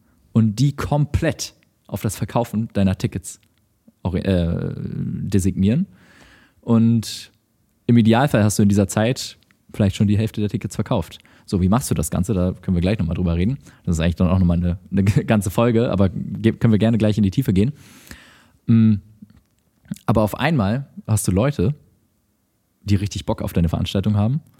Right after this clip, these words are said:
Du hast meinetwegen schon,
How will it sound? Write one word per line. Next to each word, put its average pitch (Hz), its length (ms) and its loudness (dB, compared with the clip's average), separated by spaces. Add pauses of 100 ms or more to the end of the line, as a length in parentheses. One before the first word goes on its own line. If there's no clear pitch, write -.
(1040)
Du 98 180 2
hast - 540 -2 (560)
meinetwegen 90 600 2
schon, 85 520 0